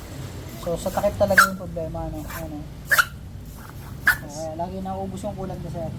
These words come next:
So, wala tagas ang radiator, ang problema yung takip. So, mas, ano, mas maganda pa yung wala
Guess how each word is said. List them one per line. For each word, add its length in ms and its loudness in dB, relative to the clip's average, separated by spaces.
So, 80 -4
wala 240 2
tagas 320 6
ang 100 2
radiator, 460 2
ang 160 -2
problema 400 0
yung 160 0
takip. 220 2
So, 160 8
mas, 540 4
ano, 260 6
mas 160 2
maganda 320 2
pa 160 4
yung 160 4
wala 160 8